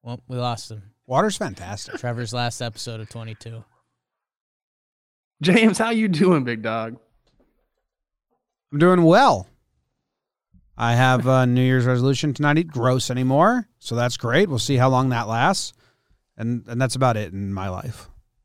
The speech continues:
Speaker 2: I had a little vacation, so I didn't even get to watch a lot of cricket this weekend. I'm kinda,
Speaker 1: Mm.
Speaker 2: you know,
Speaker 3: Ugh.
Speaker 2: we went phone down, cabin in the woods for our New Year's and, and, uh, anniversary weekend, so that was nice.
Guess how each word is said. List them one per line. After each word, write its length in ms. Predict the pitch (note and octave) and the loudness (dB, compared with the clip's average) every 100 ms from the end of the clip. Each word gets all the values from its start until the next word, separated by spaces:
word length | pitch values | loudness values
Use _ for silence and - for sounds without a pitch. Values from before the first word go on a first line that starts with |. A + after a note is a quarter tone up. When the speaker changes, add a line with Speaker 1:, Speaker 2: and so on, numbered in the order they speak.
| _ _ _ _ _ | _ _ _ _ _
Speaker 2:
I 80 | A#2+ | 0
had 160 | D3+ E3 | 2 4
a 40 | |
little 180 | E3 E3 | 4 4
vacation, 580 | D3+ C3+ C#3 C3+ E3 D3+ | 2 2 2 2 0 0
so 160 | C3+ | 0
I 100 | A#2 | 0
didn't 140 | A#2+ C3 | 2 2
even 140 | C3 | 2
get 100 | B2+ | 0
to 60 | C3 | 2
watch 200 | B2+ B2 | 2 2
a 40 | |
lot 120 | C3 A#2+ | 0 0
of 60 | |
cricket 300 | - A#2+ A#2 | -2 -4 -4
this 140 | A2+ A#2 | -6 -4
weekend. 440 | A#2 A#2+ B2+ D3 | -2 -2 -2 -2
I'm 120 | A#2 | -4
kinda, 520 | - A2 B2+ A2+ A2+ A2+ | -4 -2 0 0 -2 -4
Speaker 1:
Mm. 60 | A#2+ | -4
Speaker 2:
you 80 | |
know, 200 | A2 G#2+ | -2 -2
Speaker 3:
Ugh. 60 | A#2 | 0
Speaker 2:
we 120 | B2+ | 0
went 220 | B2 B2 | 0 -2
phone 320 | - A#2+ B2+ B2 | -4 -2 0 -2
down, 300 | A2+ B2 B2+ | -2 -2 -2
cabin 340 | - A#2 A#2+ | -2 -2 0
in 80 | B2 | 0
the 80 | A#2+ | 0
woods 500 | A2 C3+ D3 C#3 - - _ _ _ _ | 2 2 2 0 -6 -10 _ _ _ _
for 160 | B2+ | -4
our 200 | B2+ B2 | 0 0
New 120 | A#2+ C3 | 0 0
Year's 320 | B2+ B2 A2+ | 0 0 0
and, 220 | B2 B2+ | -2 -2
and, 320 | C3 B2 B2 A#2+ | -2 0 2 2
uh, 20 | |
anniversary 840 | A#2 A2+ B2 A#2+ A#2+ G#2+ - A#2+ | 2 2 0 2 0 -2 -2 -2
weekend, 460 | A#2 A2+ C3+ C#3 D3+ | -2 -2 -2 -2 -4
so 80 | C#3+ | -4
that 100 | D3 | -4
was 100 | D#3+ | -4
nice. 400 | G2+ B2+ - | -6 -8 -8